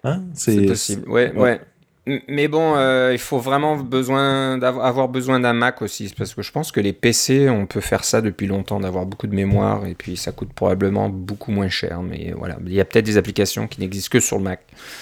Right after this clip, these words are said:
Speaker 2: qui me demandent beaucoup de mémoire. Donc, euh, bon, si vous connaissez une, euh, telle application, euh, faites-le nous savoir.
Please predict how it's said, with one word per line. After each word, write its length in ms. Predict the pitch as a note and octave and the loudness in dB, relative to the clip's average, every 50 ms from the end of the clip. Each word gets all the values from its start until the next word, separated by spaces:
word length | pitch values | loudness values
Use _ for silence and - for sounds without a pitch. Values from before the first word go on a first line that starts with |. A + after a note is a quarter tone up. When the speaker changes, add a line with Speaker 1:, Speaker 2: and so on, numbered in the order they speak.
| - - | -20 -14
Speaker 2:
qui 120 | - - A2+ | -8 -6 -4
me 140 | A2 G#2 G2 | -4 -2 -4
demandent 580 | F#2+ F#2 F#2+ G2+ G#2 G#2+ G#2 A2 A2 A#2 A2+ G#2 | -6 -8 -8 -8 -10 -6 -4 -2 0 2 2 2
beaucoup 220 | G#2 A#2 - C#3+ | 0 0 2 4
de 60 | B2 A#2 | 6 6
mémoire. 540 | A2+ A2 G#2+ G#2+ G#2 G2+ G2 G2 F2 F2+ F2 | 6 6 6 4 2 2 2 0 -2 -4 -6
Donc, 280 | F#2+ G2+ G2 - - | -6 -6 -8 -4 -2
euh, 160 | G2+ F#2+ F#2 F2+ | -2 0 0 0
bon, 160 | F2+ F#2 F#2+ | -2 -2 -4
si 220 | - - - - | -4 -4 -4 -4
vous 100 | G#2+ G2+ | -4 -4
connaissez 440 | - - C#3+ C3+ C3+ B2+ - - C#3 | -2 0 0 0 0 0 0 0 2
une, 160 | C3+ B2+ A#2+ A2+ | 2 2 2 2
euh, 280 | A2 A2 G#2+ G#2+ G#2 | 2 2 0 0 -2
telle 220 | G2+ - - B2+ B2 | 0 0 2 2 2
application, 720 | A#2 - - B2 - - A2 G#2 - - A#2 A#2 A#2+ A#2 | 2 0 -4 -4 0 2 2 2 0 -2 -4 -4 -4 -4
euh, 320 | G#2+ F#2+ F#2 F#2 F#2 F#2 F#2 | -4 -4 -4 -4 -6 -6 -8
faites-le 340 | - - - - - - G#2 | -8 -8 -8 -6 -2 -2 -2
nous 120 | G#2+ G#2 | 0 0
savoir. 520 | - - G#2+ G2 F2 F#2 F2+ F2+ F#2+ A2 | 0 0 0 0 0 -2 -6 -6 -8 -10